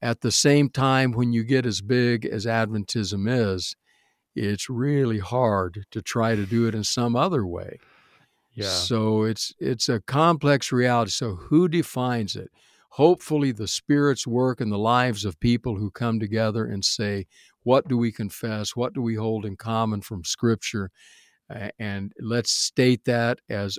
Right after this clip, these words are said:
Speaker 1: openly as we can, clearly as we can, but not make it so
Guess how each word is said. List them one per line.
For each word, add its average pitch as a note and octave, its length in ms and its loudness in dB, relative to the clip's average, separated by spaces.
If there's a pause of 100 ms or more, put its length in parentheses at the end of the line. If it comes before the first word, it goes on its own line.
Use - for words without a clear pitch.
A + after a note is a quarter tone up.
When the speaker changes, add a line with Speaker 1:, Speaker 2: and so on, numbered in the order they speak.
Speaker 1:
openly C3 540 2
as A2+ 160 -2
we G#2+ 160 -4
can, A2+ 520 -2 (320)
clearly C3+ 460 6
as A2+ 160 0
we G#2+ 140 -2
can, G#2 500 -4 (540)
but A2 160 -4
not B2 280 0
make B2+ 240 -2
it C#3 120 -2
so A#2 280 0